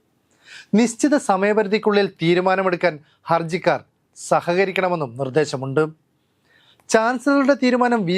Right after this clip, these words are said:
സിമാർക്കെതിരാണെങ്കിൽ ഇതിനെ ചോദ്യം ചെയ്യാൻ അവർക്ക് പത്ത് ദിവസത്തെ സാവകാശവും അനുവദിച്ച് നൽകിയിട്ടുണ്ട്. രണ്ടായിരത്തി രണ്ട്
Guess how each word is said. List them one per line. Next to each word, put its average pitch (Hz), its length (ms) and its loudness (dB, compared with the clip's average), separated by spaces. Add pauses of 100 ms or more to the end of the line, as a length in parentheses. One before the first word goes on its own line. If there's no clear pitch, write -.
(120)
സിമാർക്കെതിരാണെങ്കിൽ 185 920 0 (480)
ഇതിനെ 170 280 2 (120)
ചോദ്യം 165 360 0
ചെയ്യാൻ 151 200 2 (380)
അവർക്ക് 160 320 -2 (540)
പത്ത് 175 300 0 (100)
ദിവസത്തെ 196 340 0 (120)
സാവകാശവും 160 720 0 (380)
അനുവദിച്ച് 165 480 -2
നൽകിയിട്ടുണ്ട്. 143 560 -2 (1300)
രണ്ടായിരത്തി 247 500 2
രണ്ട് 254 160 2